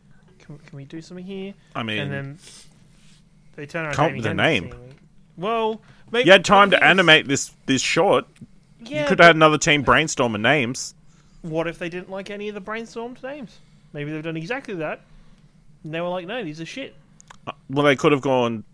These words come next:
Speaker 2: hashtag Untitled Captain America Black Panther.
Speaker 1: You know, maybe they are smarter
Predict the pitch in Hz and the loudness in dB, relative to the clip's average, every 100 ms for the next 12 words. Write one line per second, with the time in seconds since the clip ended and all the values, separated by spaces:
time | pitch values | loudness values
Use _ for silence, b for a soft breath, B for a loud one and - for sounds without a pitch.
0 | - - 131 - 127 110 123 113 117 113 | -14 -2 -2 0 0 0 -4 0 2 4
1 | 113 104 _ _ - 120 113 110 107 113 | 2 -4 _ _ -2 -2 0 -4 -4 -4
2 | 101 - 120 120 71 - 196 214 185 277 | -8 -6 -8 -8 -10 -10 -8 -6 -6 -10
3 | 269 _ 180 160 214 240 233 226 190 185 | -18 _ -14 -10 -10 -10 -14 -16 -14 -10
4 | 220 208 196 - - 196 247 196 117 | -8 -6 -8 -12 -14 -12 -10 -10 -12